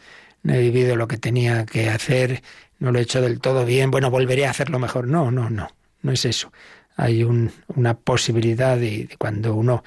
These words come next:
bueno, ya lo explicaremos en los próximos días, ¿verdad? No ha hecho todo lo que tenía que hacer, pero aún así, pues ha respondido en, en lo esencial al amor de Dios, que es el purgatorio. Pero no volver aquí a hacer yo no sé qué, con otra, en otra situación, en una reencarnación,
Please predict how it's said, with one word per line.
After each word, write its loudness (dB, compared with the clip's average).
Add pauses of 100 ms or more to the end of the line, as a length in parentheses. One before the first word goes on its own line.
(120)
bueno, -2
ya -4
lo -2
explicaremos -2
en 0
los 0
próximos 0
días, 2
¿verdad? 0 (400)
No 2
ha 4
hecho -2
todo 0
lo 2
que -2
tenía -2
que 0
hacer, 0
pero -4
aún 2
así, -2 (320)
pues -6
ha 2
respondido 0
en, -2
en 0
lo 0
esencial -2
al -2
amor 0
de 2
Dios, 0
que -6
es -4 (360)
el -2
purgatorio. -4
Pero -2
no 2
volver -2
aquí 0 (320)
a -4
hacer 0
yo 2
no 0
sé -2
qué, 0 (220)
con -4
otra, 0
en 0
otra 0
situación, 0
en 0
una -2
reencarnación, -2